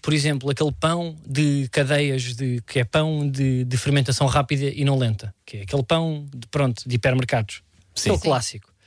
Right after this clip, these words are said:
Speaker 1: Ela diz que aquilo é, que aquilo é papel. E a certa altura diz, "Porque, Carlos, há alimentos que constroem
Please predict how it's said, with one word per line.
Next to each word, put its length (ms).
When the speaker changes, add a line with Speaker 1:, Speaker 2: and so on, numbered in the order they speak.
Speaker 1:
Ela 160
diz 100
que 80
aquilo 220
é, 60
que 100
aquilo 160
é 40
papel. 380
E 40
a 40
certa 180
altura 180
diz, 160
"Porque, 360
Carlos, 440
há 120
alimentos 680
que 100
constroem 720